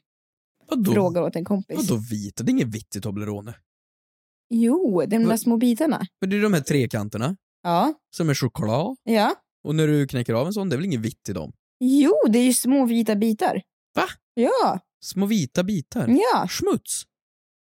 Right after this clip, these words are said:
Speaker 2: Det är små, små, små vita bitar.
Speaker 1: Ja, jaha.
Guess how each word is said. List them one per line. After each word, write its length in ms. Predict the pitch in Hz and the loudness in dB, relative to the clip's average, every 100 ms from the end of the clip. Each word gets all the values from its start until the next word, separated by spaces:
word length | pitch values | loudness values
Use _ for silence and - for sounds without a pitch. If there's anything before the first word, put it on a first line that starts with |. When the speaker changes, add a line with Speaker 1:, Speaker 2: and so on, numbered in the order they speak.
| _ - | _ -4
Speaker 2:
Det 60 | |
är 100 | 392 440 | 0 0
små, 340 | - 427 381 | -2 -2 0
små, 140 | 311 302 | 0 0
små 160 | 311 | 2
vita 220 | 285 240 | 2 2
bitar. 360 | 226 240 - 202 - _ _ _ _ - 143 151 | 0 0 -2 -4 -8 _ _ _ _ -18 -14 -6
Speaker 1:
Ja, 180 | 160 165 | -2 0
jaha. 840 | 160 160 156 156 160 156 175 269 | 0 0 0 0 0 0 0 -4